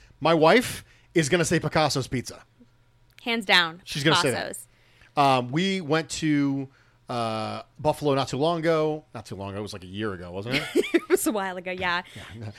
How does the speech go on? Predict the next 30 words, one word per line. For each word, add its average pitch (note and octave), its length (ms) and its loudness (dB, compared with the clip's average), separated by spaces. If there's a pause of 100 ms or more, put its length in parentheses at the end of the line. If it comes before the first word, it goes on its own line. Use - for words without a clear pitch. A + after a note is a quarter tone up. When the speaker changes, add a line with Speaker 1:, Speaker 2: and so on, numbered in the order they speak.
(120)
Speaker 1:
yeah, - 120 -2
the D#3+ 140 -2
other G3+ 180 2
day, C#3 260 4
a A#2 80 -2
year A#2 240 0
ago, F#2+ 260 -2 (340)
<laughs> - 340 -12
we E3 100 4
went G3 240 6
to F#3 180 6
Buffalo, D3+ 500 4
and C3 260 0
my D3 240 0
wife D3+ 240 2
had C#3 240 0
Picasso's C#3 420 -4
Pizza B2+ 260 -6
for G#2+ 100 -12
the G#2 60 -12
first G2+ 200 -12
time. G2 260 -10
And B2 180 -6
literally, D3 640 4
what C3+ 180 2
did E3+ 120 2
you E3+ 60 0
say D#3 140 2
about F#2 200 -4
it? - 200 -20